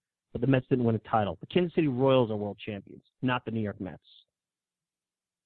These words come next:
And you know what? The victory lap is over, Terry and Dan, because if anything, you guys were part of the reason why they didn't win that World Series, because of the way the bullpen was managed, not because of why they won.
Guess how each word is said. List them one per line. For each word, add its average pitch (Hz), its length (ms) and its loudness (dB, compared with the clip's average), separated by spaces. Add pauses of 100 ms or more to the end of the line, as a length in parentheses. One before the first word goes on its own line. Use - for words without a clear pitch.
(420)
And 117 120 2
you 127 80 6
know 135 100 6
what? 135 280 2
The 123 80 -8
victory 135 340 -4
lap 127 260 0
is 117 140 -4
over, 107 240 -4
Terry 95 400 -10 (240)
and 113 120 -6
Dan, 95 320 -6 (600)
because 123 220 2
if 123 100 -2
anything, 127 400 2
you 127 80 -2
guys 123 240 0
were 120 100 -6
part 123 220 -2
of 113 60 -2
the 113 60 -4
reason 123 280 -2
why 117 120 0
they 117 80 -2
didn't 151 180 -2
win 131 160 -2
that 107 140 -6
World 101 300 -10
Series, 80 300 -12 (680)
because 131 140 0
of 120 60 0
the 123 80 0
way 127 140 2
the 120 60 0
bullpen 117 380 -4
was 107 140 -10
managed, 98 340 -12
not 123 220 -2
because 120 260 -8
of 110 60 -4
why 104 180 -4
they 98 140 -8
won. 92 260 -10